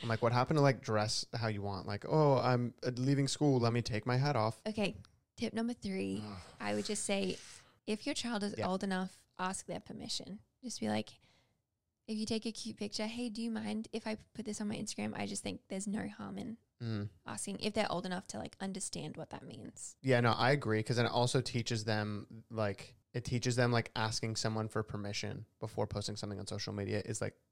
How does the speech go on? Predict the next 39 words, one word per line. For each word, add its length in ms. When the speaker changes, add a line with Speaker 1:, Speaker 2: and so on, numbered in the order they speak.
Speaker 1:
normal, 380
and 100
it's 100
a 60
good, 160
then 240
it's 160
a 60
good 220
thing, 200
you 100
Speaker 2:
Yeah. 80
Speaker 1:
know? 120
Yeah, 160
I 80
like 140
that. 160
Is 80
that 80
all 100
your 80
tips? 300
Speaker 2:
That's 200
all 80
my 120
tips. 320
I 120
know 160
they're, 180
Speaker 1:
I 20
Speaker 2:
they're 120
Speaker 1:
like 160
those 100
tips. 60
Speaker 2:
simple, 340
but 180
it's 200
just, 200
like, 320